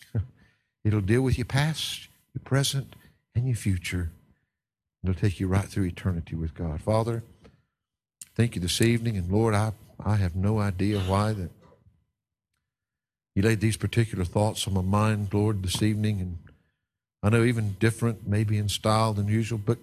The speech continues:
Lord, I know that you gave it to me and you knew who would be here. Lord, there's just, there's some important things we just, we just need to know before we go.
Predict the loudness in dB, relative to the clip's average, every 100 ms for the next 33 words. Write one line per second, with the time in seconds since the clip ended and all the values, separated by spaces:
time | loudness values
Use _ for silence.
0 | -8 _ -2 2 2 2 -2 -2 0 2
1 | 2 0 -2 0 0 2 2 2 2 0
2 | -2 -2 0 -2 -2 -8 -20 _ _ _
3 | _ _ _ _ _ _ _ _ _ 0
4 | 2 4 2 0 -2 2 2 2 -2 -2
5 | 0 0 0 0 0 2 0 0 -2 -2
6 | -2 -2 0 -2 0 0 2 0 -2 -4
7 | -2 -4 -4 -8